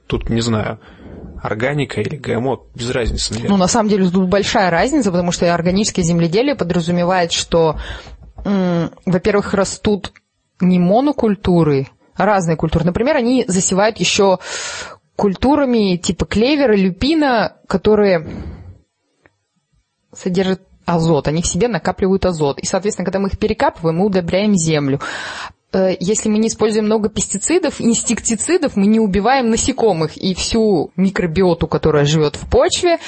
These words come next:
Speaker 2: Плюсом, если это не монокультура, а органическая культура, у нас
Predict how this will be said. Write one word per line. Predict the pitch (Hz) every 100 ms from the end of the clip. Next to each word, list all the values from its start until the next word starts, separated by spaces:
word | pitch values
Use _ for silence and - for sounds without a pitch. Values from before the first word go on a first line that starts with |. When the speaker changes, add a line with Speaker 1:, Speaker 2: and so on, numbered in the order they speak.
| - -
Speaker 2:
Плюсом, | - 240 269 - 202 185
если | 208 202 214
это | 202
не | 202 226
монокультура, | 196 185 170 - 170 170 160
а |
органическая | 151 175 196 220 - 170
культура, | 165 170 - 160
у |
нас | 175 175